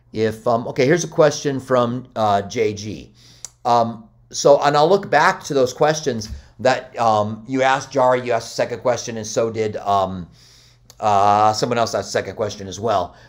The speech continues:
Um, we, we, we take one question until we get to the end of the comment section and there's none, and we go back and catch some of the other questions that are there.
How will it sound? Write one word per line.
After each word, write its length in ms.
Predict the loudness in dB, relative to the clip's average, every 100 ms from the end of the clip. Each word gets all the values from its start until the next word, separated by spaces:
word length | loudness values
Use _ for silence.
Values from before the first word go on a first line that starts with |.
| -10
Um, 240 | -6 -2
we, 140 | 2 2
we, 200 | 4 2
we 260 | 0 -4
take 280 | 0 -2 0
one 220 | 2 0
question 420 | 4 4 4 -4 -6
until 560 | 0 4 6 4 -4 _ _ -10
we 120 | -4
get 160 | -2 -2
to 100 | -2
the 140 | -4
end 180 | -2 0
of 120 | 0
the 120 | 0 -4
comment 400 | 0 0 0 -4
section 360 | -4 -4 -8
and 100 | -6
there's 180 | -6 -2
none, 180 | -2 -2
and 80 | -4
we 60 |
go 120 | -6
back 300 | -2 -2 -4
and 140 | -8 -6
catch 180 | -8 -6
some 160 | -8
of 60 | -4
the 80 | -6
other 140 | -6
questions 440 | -6 -6 -8 -14
that 100 | -12
are 100 | -10
there. 320 | -10 -12 -14